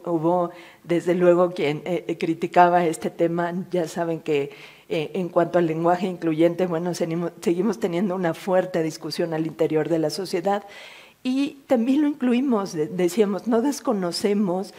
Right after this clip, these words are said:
estos gra-, estas grandes objeciones que opone, por ejemplo, la Real Academia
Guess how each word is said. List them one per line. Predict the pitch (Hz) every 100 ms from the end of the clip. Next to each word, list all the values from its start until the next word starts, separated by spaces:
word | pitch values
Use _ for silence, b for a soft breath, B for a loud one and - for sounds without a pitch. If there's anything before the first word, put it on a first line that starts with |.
| B B B
estos | 220 220 220 254 -
gra-, | 208 -
estas | 226 240 240
grandes | 196 214 214 226 214
objeciones | 170 - 170 - 185 170 160 -
que | 165
opone, | 160 185 175 170 160
por | 156 165 151
ejemplo, | 160 185 175 170
la | 151 156
Real | 175 165
Academia | 156 175 147 175 165 147